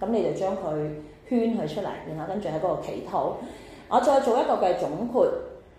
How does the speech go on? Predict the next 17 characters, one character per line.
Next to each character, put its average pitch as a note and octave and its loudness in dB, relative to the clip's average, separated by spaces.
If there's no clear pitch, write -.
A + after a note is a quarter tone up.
第 G#3+ 4
三 D4 0
章 D#4+ 4
裏 C4+ 2
邊 E3 0
一 C#4 -2
至 G3+ -4
十 F3+ -4
節， E3+ -4
講 F#3+ 4
緊 A#3 2
我 G#3 0
哋 E3+ -2
要 E3+ 0
仰 D#3+ -4
賴 C#3+ -4
神， - -6